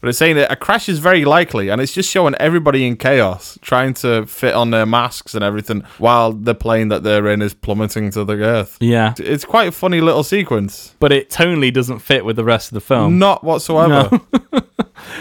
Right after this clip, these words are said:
Speaker 2: But, um, when Ramirez enters the main action, yeah, he's literally just there for reassurance, and apart from his exit from the film, he performs no other narrative function.
Speaker 1: No.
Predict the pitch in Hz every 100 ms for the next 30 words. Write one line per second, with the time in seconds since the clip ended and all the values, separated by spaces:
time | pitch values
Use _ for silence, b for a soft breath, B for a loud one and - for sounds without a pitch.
0 | B B - 143 135 139 135 139 _ -
1 | - 156 170 165 151 160 151 143 131 117
2 | - - 135 147 139 117 120 117 107 117
3 | 131 - 98 98 _ _ _ - 123 110
4 | 117 123 127 135 - 123 113 113 110 -
5 | 113 113 104 98 127 110 101 101 - -
6 | 104 104 104 b b b b - - 151
7 | 151 - 131 123 113 - 147 156 127 -
8 | - 104 95 110 107 104 b b 123 -
9 | - 127 117 113 110 _ 113 120 139 139
10 | 123 120 117 117 110 - - 107 107 -
11 | 98 - 131 123 110 90